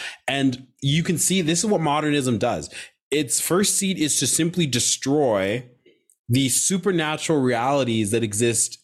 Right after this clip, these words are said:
in our normal stuff, right? The modernist would say that,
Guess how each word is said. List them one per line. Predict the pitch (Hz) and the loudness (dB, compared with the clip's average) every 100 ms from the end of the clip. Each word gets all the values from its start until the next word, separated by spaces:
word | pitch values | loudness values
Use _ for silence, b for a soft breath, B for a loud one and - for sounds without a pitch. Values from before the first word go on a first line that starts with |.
| - | -4
in | 131 | -2
our | 120 | 0
normal | 117 117 117 107 | 0 2 0 0
stuff, | - 95 101 | -2 -2 -2
right? | 98 - - B B | -4 -4 -14 B B
The | |
modernist | 135 135 175 185 175 151 | 2 2 2 0 0 -2
would | 131 | -2
say | - 147 107 92 90 - b b | 0 0 0 -4 -8 -20 b b
that, | 110 131 123 - - | -2 0 0 -2 -8